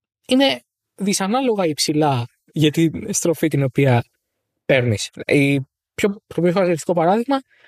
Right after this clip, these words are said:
είναι η στροφή δέκα στο Μπαχρέιν, η κατηφορική αριστερή, που γίνονται και τα περισσότερα μπλοκαρίσματα κτλ. Είναι μια πολύ ιδιαίτερη στροφή, που μέχρι πέρυσι οι οδηγοί φρενάρανε όσο πιο αργά μπορούσανε, ρίχνανε, κατεβάζανε γρήγορα τις ταχύτητες,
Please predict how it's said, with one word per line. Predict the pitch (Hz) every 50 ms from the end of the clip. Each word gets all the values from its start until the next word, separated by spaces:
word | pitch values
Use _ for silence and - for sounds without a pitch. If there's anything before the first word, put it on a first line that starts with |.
| - _ _ _
είναι | _ - 302 285
η |
στροφή | 240 - 254 240 - 262
δέκα | 214 240 226 180 - - 113 139 170 -
στο | - -
Μπαχρέιν, | 117 107 107 - - 110 104 104 127 180 196 - _ _ _ _ _ _ _
η | -
κατηφορική | - - 135 143 - - 127 127 - - - 151 139 123 113 - _
αριστερή, | - - 120 117 - 127 120 117 131 123 117 107 - _ _ _ _ _ _ _
που | - 160 156 147 - -
γίνονται | _ - 147 139 135 131 127
και | - 117
τα | 117
περισσότερα | - 117 107 123 120 - 117 113
μπλοκαρίσματα | 117 110 98 - 117 110 117 107 113 107 - 104
κτλ. | - 101 104 101 98 -
Είναι | 165 180
μια | 175 175
πολύ | - - 165 175 175
ιδιαίτερη | 156 127 123 113 104 - 104 95
στροφή, | - - 104 - - 123 160 202 202 - _ _ _ _ _ _ _ _ _ _ _ _ _ _ _ _ _ _ _
που | - 247 233 330 -
μέχρι | _ 196 220 233 - 220
πέρυσι | 202 - 214 208 202 - 196
οι | 180
οδηγοί | 170 170 170 165 190 180
φρενάρανε | - 160 156 165 170 175 165 160 156 147 131 123 107 - _ _ _ _ _ _ _ _ _ _ _ _ _
όσο | - 156 185 202 190 -
πιο | - - 160
αργά | 156 160 156
μπορούσανε, | 147 147 143 151 165 - - 143 139 127 120 113 110
ρίχνανε, | 117 165 160 175 165 160 151 143 135 127 - -
κατεβάζανε | _ - 127 127 151 160 165 147
γρήγορα | 147 151 151 151
τις | 151 -
ταχύτητες, | - 120 - 151 147 139 - - 127 -